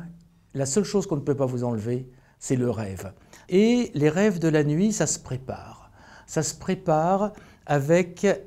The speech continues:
la lecture. C'est pour ça que Bibliothèques sans frontières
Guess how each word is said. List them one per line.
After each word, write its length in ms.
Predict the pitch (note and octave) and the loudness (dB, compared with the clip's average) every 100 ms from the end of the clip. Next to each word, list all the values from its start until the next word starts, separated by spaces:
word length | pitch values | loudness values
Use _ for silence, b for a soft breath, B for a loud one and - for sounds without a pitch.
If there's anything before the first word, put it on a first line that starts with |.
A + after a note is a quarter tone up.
| - | -10
la 260 | - C3+ C3+ | -2 2 2
lecture. 760 | B2+ C3 - - G2+ F#2 F#2 G2+ b b | 2 -2 -6 -10 -10 -10 -14 -16 b b
C'est 140 | D3+ | 0
pour 220 | D3+ G3 | 2 0
ça 280 | - A3 G#3+ | 2 4 4
que 380 | G#3+ F3+ E3+ E3+ - - _ _ _ _ _ _ - | 4 4 4 2 -12 -20 _ _ _ _ _ _ -2
Bibliothèques 500 | D3+ D3 E3+ F3 F#3 | 0 4 4 4 2
sans 120 | D#3+ | 2
frontières 720 | D3 D3 C#3+ - F3 G3+ F#3+ | 0 -2 -4 0 2 2 0